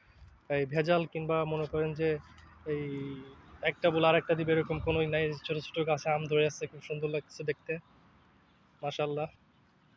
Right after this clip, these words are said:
এই যে অনেক ফলের গাছ, এই সাইডে না শুধু ওই সাইডে। এই যে এখানে আপনাদের কাজের জন্য এই যে বিভিন্ন কর্মী আছে মহিলা, এনারাই দেখাশোনা করে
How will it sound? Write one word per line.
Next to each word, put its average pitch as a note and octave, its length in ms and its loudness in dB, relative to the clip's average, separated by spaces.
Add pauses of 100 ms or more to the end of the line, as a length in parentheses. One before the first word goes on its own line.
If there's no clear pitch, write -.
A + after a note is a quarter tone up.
(2250)
এই C#3+ 80 -10
যে C#3+ 120 -2 (180)
অনেক C#3+ 220 -4
ফলের C#3+ 280 -2
গাছ, C#3+ 180 -6 (200)
এই D#3+ 140 2
সাইডে D#3+ 280 -2
না D#3 180 -2
শুধু D3 160 -6
ওই D#3 80 0
সাইডে। D3+ 320 0
এই D#3 100 -2
যে D#3 60 0 (420)
এখানে F3+ 260 2
আপনাদের F#3 340 2 (140)
কাজের E3 320 2
জন্য E3+ 160 -2 (100)
এই E3 100 -6
যে E3+ 80 2 (1500)
বিভিন্ন D#3 280 -4 (1700)
কর্মী E3 360 0
আছে D#3 160 -10 (160)
মহিলা, D#3 280 -4 (1500)
এনারাই D3 340 2
দেখাশোনা D3+ 400 -2
করে D3 260 0